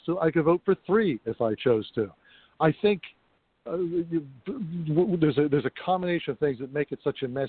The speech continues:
now. There is the rather limiting criteria, uh, and, and, and it does tend to be national team specific,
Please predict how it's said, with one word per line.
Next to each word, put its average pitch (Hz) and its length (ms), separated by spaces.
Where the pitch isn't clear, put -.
now. 143 340
There 135 200
is 170 240
the 139 240
rather 156 360
limiting 170 560
criteria, 139 680
uh, 123 200
and, 143 220
and, 147 360
and 151 280
it 139 100
does 165 280
tend 160 120
to 147 60
be 147 140
national 143 440
team 139 240
specific, 135 600